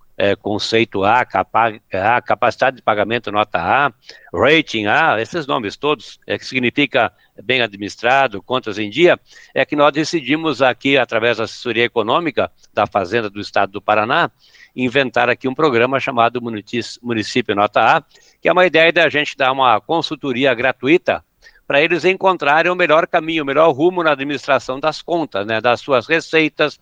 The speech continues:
das suas despesas, é, ver até que ponto eles têm, é, muita dependência de transferência de, de grana do Estado ou da União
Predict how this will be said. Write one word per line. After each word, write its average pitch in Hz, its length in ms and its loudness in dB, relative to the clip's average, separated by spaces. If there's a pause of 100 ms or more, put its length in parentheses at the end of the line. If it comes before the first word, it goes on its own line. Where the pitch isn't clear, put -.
(280)
das 123 160 2
suas 117 260 0
despesas, 147 800 2 (280)
é, 139 380 4
ver 165 160 0
até 160 180 0
que 156 160 -6
ponto 139 480 -2
eles 127 240 -2
têm, 135 380 0 (340)
é, 123 160 2
muita 156 300 2
dependência 123 640 0
de 113 100 -2
transferência 123 720 -2
de, 117 380 -2
de 127 100 -4
grana 120 360 2
do 110 140 -4
Estado 113 500 0
ou 127 280 2
da 117 140 0
União 127 420 0